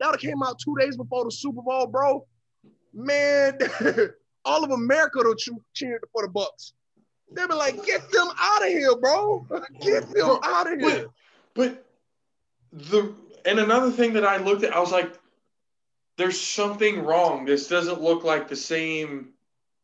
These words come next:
Speaker 2: Like, Mahomes is doing what Mahomes does. But
Speaker 1: Travis Kelce was too.
Speaker 2: But everyone else is like, it, it's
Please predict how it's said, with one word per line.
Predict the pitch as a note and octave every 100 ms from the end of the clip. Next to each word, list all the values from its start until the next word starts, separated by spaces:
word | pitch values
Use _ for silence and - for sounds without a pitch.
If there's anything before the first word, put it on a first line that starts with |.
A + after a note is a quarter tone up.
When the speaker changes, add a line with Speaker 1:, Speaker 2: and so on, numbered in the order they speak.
| _ _ -
Speaker 2:
Like, | E3 - -
Mahomes | D3 E3 D#3 F3+ D4 E4+ A#3+ - - - - _ _ _ _ -
is | F3+ E3+
doing | G3 G3+ F3+ E3
what | D#3 C#3+
Mahomes | C#3+ E3 E3 C#3 B2
does. | F3+ A3+ B2 G2 - - _ _ _ _ _ _ _ _ - C#3 - _
But | G#3 G3+ F#3 -
Speaker 1:
Travis | D#3+ D#3+ F#3+
Kelce | A3 A#3 F#3+
was | F#3+ F#3+
too. | B3+ D#4 C4 _ _ _ _ -
Speaker 2:
But | G3 G3
everyone | F#3+ A3 A3+ G#3+ G3+
else | A#3 A3+ G#3+
is | F#3+ E3
like, | F3+ F3 E3 - _ -
it, | E3 E3+
it's | E3+ E3+ -